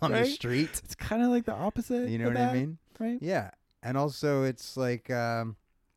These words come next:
Speaker 1: it means that the state does not have a monopoly on violence.
Speaker 2: That's it.
Speaker 1: You know, it's
Speaker 2: That's it.
Speaker 1: I mean, things are going, s-, sadly, things are going so far in the other direction. Um, but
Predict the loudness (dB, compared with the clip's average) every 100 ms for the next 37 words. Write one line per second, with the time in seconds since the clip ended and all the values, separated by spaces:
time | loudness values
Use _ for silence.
0 | _ _ _ _ -12 -6 0 2 2 0
1 | 0 -2 -2 -6 -4 0 0 -2 -6 -4
2 | -4 -4 -4 -4 -6 -4 -4 -4 -6 -6
3 | -4 -4 -4 0 0 0 -8 -10 -14 -10
4 | -10 -10 -14 -8 -2 -2 -2 -10 -12 _
5 | _ _ -20 _ _ _ _ _ _ _
6 | _ _ 0 4 4 4 0 2 4 4
7 | 4 0 -6 -12 -12 -2 2 2 2 2
8 | 0 0 0 0 0 0 -2 0 -2 -2
9 | -2 -2 -2 -2 -2 -2 -6 -8 -8 -12
10 | -20 _ -4 0 0 -2 -8 -14 -20 _
11 | 2 6 6 6